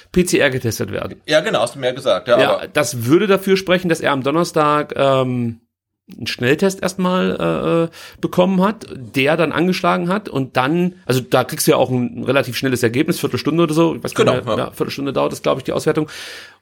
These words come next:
Speaker 1: Und dann wird normalerweise direkt ein P-C-R-Test gemacht. Das wird ja auch durch den Verein selbst durchgeführt. Also da muss man ja nicht extra, weiß ich nicht, in irgendein Labor oder zu irgendeiner Station fahren,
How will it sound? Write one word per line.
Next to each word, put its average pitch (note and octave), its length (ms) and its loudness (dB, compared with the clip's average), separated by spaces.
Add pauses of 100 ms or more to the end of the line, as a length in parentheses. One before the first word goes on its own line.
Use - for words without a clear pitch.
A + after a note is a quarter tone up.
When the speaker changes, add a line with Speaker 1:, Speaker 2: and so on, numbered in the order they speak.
Speaker 1:
Und C#3+ 260 0
dann E3+ 280 0
wird F#3+ 200 2
normalerweise E3 600 4
direkt D#3 360 0
ein E3 100 -6
P-C-R-Test - 640 -2
gemacht. F#3 240 0
Das - 160 -6
wird D3+ 160 4
ja C#3+ 80 4
auch C#3+ 160 2
durch D#3 220 2
den C#3+ 120 -4
Verein B2 300 -2
selbst B2 340 0
durchgeführt. F#3 640 2
Also B2 180 -2
da B2 140 2
muss D3 180 0
man D3+ 80 2
ja C3 80 2
nicht C3 180 -2
extra, B2 500 0 (360)
weiß B2 120 0
ich A2 40 -4
nicht, - 300 -10 (100)
in A#2 100 -4
irgendein B2 300 2
Labor A#2 440 4
oder A#2+ 140 2
zu A#2+ 380 -2
irgendeiner B2 320 0
Station C3 460 0
fahren, F3+ 460 2